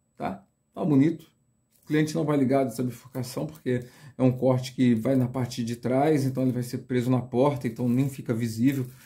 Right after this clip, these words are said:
A pessoa nem sabe do que que é, que eu tô contando pra você nesse vídeo aqui, que isso aqui foi um erro, né? Então, a, mediante desse erro, pegando sobras, nós projetamos aí vários, ó, tem um monte aqui,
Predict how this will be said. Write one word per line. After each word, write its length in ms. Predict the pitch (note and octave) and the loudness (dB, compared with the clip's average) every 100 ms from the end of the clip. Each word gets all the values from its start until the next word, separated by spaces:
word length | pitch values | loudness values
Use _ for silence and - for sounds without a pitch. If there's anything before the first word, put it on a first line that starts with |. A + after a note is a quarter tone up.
| _ | _
A 20 | |
pessoa 220 | C#3+ - | -8 2
nem 140 | D#3 G3 | 4 4
sabe 400 | - E3+ D#3+ C3+ | 4 2 2 2
do 80 | B2+ | 0
que 140 | C#3 | -2
que 140 | C3+ | 0
é, 80 | D#3 | -2
que 60 | D#3+ | -2
eu 60 | |
tô 160 | - C4 | -6 -6
contando 400 | C4 B3 B3 A#3 | -2 0 2 2
pra 100 | A#3 | 2
você 300 | A3 G#3+ G#3 | 2 2 2
nesse 280 | G3 F#3 F3+ | 0 0 0
vídeo 260 | D3+ D#3 D#3+ | -2 -2 -2
aqui, 160 | - | -4
que 80 | - - - - | -10 -16 -20 -20
isso 160 | - | -20
aqui 120 | - A3 | -4 -2
foi 180 | B3 | 2
um 160 | C4 B3 | 6 8
erro, 480 | F3 D#3 A#2 A2 - _ _ | 8 8 4 -4 -8 _ _
né? 260 | B2+ C3+ - - _ _ | -8 -6 -6 -16 _ _
Então, 160 | D#3 D3+ B2 B2+ - D#3 | -8 -8 -8 -8 -4 -2
a, 60 | |
mediante 420 | D#3 D#3+ F#3+ A3 | 2 4 4 2
desse 320 | F#3 F#3 - C3+ | 2 2 2 6
erro, 440 | F3 G#3 D3+ C3+ - - - | 6 6 4 0 -6 -14 -16
pegando 300 | - D#3 E3+ | -6 -2 -2
sobras, 800 | E3 - D3 F3 F#3 C3+ C3 - E3 | -2 -2 4 6 6 4 0 -4 -14
nós 140 | - | -16
projetamos 760 | - D#3+ G3 G3 - D3 E3 D#3+ | -12 -8 -8 -6 -6 -4 -2 0
aí 400 | C3+ C#3+ D3+ B2+ - - - _ - | 2 4 2 -2 -12 -20 -20 _ -4
vários, 560 | E3 D#3+ D#3+ C3+ B2+ B2+ | 0 2 4 4 2 -2
ó, 80 | |
tem 120 | C3 A3 | -6 -2
um 60 | |
monte 520 | G3+ D3+ D#3 D3 D3 | 2 4 4 2 0
aqui, 480 | B2 - C3+ D3+ D3 | -6 -2 -2 0 -4